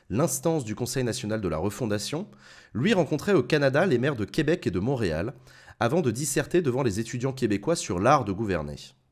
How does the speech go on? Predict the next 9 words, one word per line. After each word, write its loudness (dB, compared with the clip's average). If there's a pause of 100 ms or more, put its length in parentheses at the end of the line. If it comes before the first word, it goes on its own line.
(2500)
L'ancien 2
chef 2
du -2
gouvernement 2
assure 2
qu'il -4
jouera 2
un 4
rôle 4